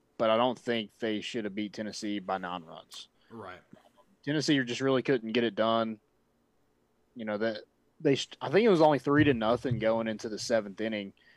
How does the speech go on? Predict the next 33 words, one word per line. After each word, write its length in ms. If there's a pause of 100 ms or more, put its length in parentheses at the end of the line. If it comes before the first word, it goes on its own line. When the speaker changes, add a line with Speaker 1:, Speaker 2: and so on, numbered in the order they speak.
(200)
Speaker 1:
They 100
scored 280
four 220
in 80
the 60
seventh, 460
and 80
I 60
think 200
two 200
more 220
in 60
the 120
eighth. 380 (420)
Tennessee 300
only 180
had 160
five 280
hits 180
on 80
the 80
day. 200
You're 140
not 140
gonna 140
win 200
many 160
games. 360
You're 100
only 120
getting 180
five 280
hits 420